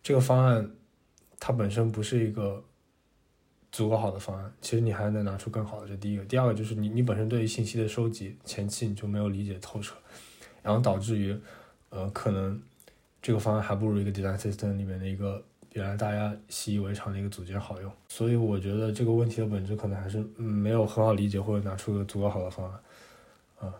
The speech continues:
如果我，我自己的判断是，我觉得用 design system 就是最好的，啊，那我就直接用了。所以，所以我后来还是跟自己和解了，<laughs> 就那，那，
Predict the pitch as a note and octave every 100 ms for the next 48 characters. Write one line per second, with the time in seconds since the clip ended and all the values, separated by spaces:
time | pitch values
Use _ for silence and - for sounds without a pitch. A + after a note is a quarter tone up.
0 | - - G#2+ A#2+ C#3 C#3 G#2+ G#2 G#2 G2
1 | - B2 G2+ G2 F#2+ G2 - - - A#2
2 | G#2+ G#2 - G#2+ G2+ G2 G2+ F#2+ G2 G#2+
3 | A2 - A2+ G#2+ G#2 G#2 A2+ G#2 G#2+ G#2
4 | A2 G#2 G#2 F2+ - - - _ _ -
5 | G2+ G2+ G#2+ G2+ F#2+ G2 F#2 F#2 G2 G2
6 | G2+ - _ _ - - - - - G#2
7 | G#2 A2 G#2 - A#2+ G#2 G2 G2 G2+ G#2
8 | G2 G2+ - A2 G#2+ G#2 - G2 G2 F2
9 | - - C3 - - - - - - -
10 | - - G2+ G2 G#2 - G#2+